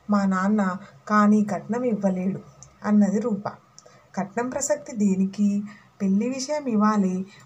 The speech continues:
మా అమ్మా నాన్నలతో మాట్లాడుతాను" అన్నాడు అనంతుడు. అతను తన తల్లిదండ్రులతో రూప సంగతి చెప్పేశాడు. "నీకిష్టమైతే నాకేమీ అభ్యంతరం లేదు నాయనా"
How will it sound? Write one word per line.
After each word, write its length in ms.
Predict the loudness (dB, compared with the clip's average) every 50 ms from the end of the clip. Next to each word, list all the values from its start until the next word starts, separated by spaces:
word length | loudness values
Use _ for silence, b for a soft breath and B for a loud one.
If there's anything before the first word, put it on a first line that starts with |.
| B 0
మా 100 | 0 2
అమ్మా 300 | 2 2 2 2 2 0
నాన్నలతో 580 | 0 -2 0 0 2 2 2 0 -2 -2 -4 -4
మాట్లాడుతాను" 880 | -2 0 0 0 0 0 0 2 2 2 2 0 -2 -8 -12 -12 -16 -18 -20 -20 -20 B B B B B B -2
అన్నాడు 380 | 2 4 4 4 4 4 2
అనంతుడు. 560 | 0 2 0 2 2 2 2 0 0 -8 -10 -14 -18 _ _ _ _ _ B B B B B B B -6
అతను 440 | 0 2 4 4 4 2 0 -4 -4 0
తన 160 | 2 2 2 2
తల్లిదండ్రులతో 920 | 2 2 4 4 4 2 0 2 4 4 4 4 2 -2 -4 -6 -6 -6 B B B B B B -10
రూప 220 | -8 -8 -4 -4 -4
సంగతి 460 | -2 0 2 2 2 0 -4 -6 -8 -4 -4
చెప్పేశాడు. 760 | -4 -4 -4 -6 -6 -6 -8 -10 -12 -12 -12 -14 -18 -20 -20 _ -20 -20 _ b b b b b b _ -8
"నీకిష్టమైతే 720 | -8 -2 -2 -2 -2 0 0 2 2 2 2 2 0 0 0
నాకేమీ 540 | 0 2 2 2 4 4 4 4 4 2 2
అభ్యంతరం 600 | 0 -2 2 4 4 4 4 4 0 -6 -6 -6
లేదు 280 | -2 0 2 2 4 4
నాయనా" 580 | 4 4 4 2 -2 -4 -4 -6 -8 -8 -10